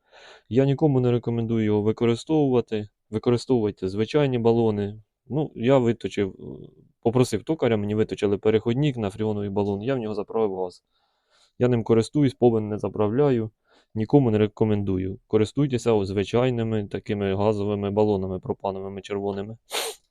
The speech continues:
Далі. Питання були стосовно переходника.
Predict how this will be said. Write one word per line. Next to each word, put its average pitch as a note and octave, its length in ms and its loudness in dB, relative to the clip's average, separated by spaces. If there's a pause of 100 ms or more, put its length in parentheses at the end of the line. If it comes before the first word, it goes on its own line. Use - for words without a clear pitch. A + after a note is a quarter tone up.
(720)
Далі. G2+ 360 2 (1120)
Питання C3+ 420 2
були A#2 580 2
стосовно A#2 560 -2
переходника. A2 760 -2